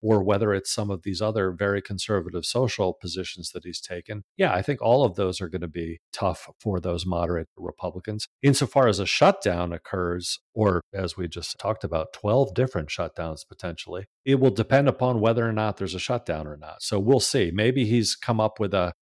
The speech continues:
very clever way of actually keeping the government open, and people like Rosa DeLauro, who is the top appropriator for Democrats,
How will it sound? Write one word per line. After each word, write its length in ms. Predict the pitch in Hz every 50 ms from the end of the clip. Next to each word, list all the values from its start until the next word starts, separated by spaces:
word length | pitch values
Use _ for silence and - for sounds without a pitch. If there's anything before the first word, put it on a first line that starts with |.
| _ -
very 260 | 104 101 107 113 101
clever 540 | - - - - 113 107 107 98 104 98 98
way 400 | 98 107 104 104 101 101 101 95
of 260 | 90 92 92 87 85 - - - -
actually 420 | 110 104 104 - - - 107 98 95
keeping 400 | - - 117 107 - 98 90 87
the 80 | 90
government 440 | 87 98 95 92 90 90 92 92 90
open, 360 | 98 110 110 - - 90 87
and 300 | 87 87 87 87 85 90 _ _ -
people 240 | - 117 90 92 92
like 140 | 92 87 -
Rosa 300 | 101 98 92 87 87 87
DeLauro, 640 | 80 95 85 92 104 113 113 104 90 87 85 - 107
who 160 | 107 101 95
is 140 | 90 82 -
the 140 | - 92
top 360 | - - 113 107 104 107 - _ _ -
appropriator 800 | 110 98 - - 110 127 127 - - 101 90 90 90 87 87 90
for 160 | - - 98 87
Democrats, 800 | 95 98 110 120 120 113 - - 85 82 82 - - - -